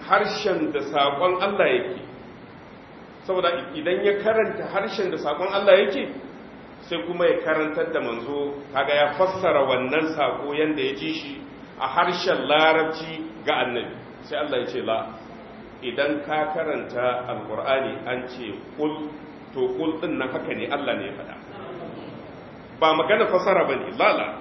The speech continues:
Yanda Alƙur'anin ka ji shi haka nan Allah shi ya saukar da shi."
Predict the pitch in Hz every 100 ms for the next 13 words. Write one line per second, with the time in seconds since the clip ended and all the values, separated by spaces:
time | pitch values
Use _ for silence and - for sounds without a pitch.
0 | - - - 139 170 240 - 220 185 175
1 | - 170 165 175 220 226 202 - 180 175
2 | 185 185 170 160 180 165 143 143 175 160
3 | 123 127 127 135 127 - 104 -